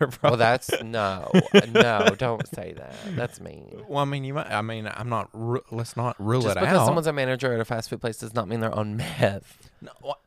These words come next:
Speaker 2: You're
Speaker 1: I'm
Speaker 2: being mean. You're being judgmental, and let's, let's deal with that.
Speaker 1: I'm more so saying that because of, uh, everybody's <laughs> damn on meth around here nowadays. Yeah, do you, is that not?
Speaker 2: Oh my God.
Speaker 1: What? What?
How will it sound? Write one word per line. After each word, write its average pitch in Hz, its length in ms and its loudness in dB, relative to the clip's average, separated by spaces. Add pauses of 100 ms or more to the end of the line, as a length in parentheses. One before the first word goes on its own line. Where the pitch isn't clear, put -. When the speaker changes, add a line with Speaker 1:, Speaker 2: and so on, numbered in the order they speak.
(180)
Speaker 2:
You're 139 120 6
Speaker 1:
I'm - 60 -6
Speaker 2:
being 170 360 6
mean. 139 220 2
You're 143 80 2
being 214 280 4
judgmental, 147 840 0
and 135 100 0
let's, 202 240 0
let's 208 220 -4
deal 240 180 0
with 175 160 0
that. 95 240 -6
Speaker 1:
I'm 127 140 2
more 180 220 -2
so 143 240 0
saying 127 340 -2
that 110 240 -4
because 104 420 -4
of, 95 300 -2
uh, 92 460 -4
everybody's 117 640 -4
<laughs> - 140 -12
damn 117 220 0
on 107 160 2
meth 123 260 0
around 101 280 -2
here 98 200 -4
nowadays. 92 760 -4 (640)
Yeah, - 180 -12
do 143 80 -8
you, 156 120 2
is 139 140 0
that 156 120 2
not? 160 300 2
Speaker 2:
Oh 135 580 -2 (300)
my 107 500 -14 (100)
God. 120 440 -16
Speaker 1:
What? 214 420 -2 (1080)
What? 147 600 0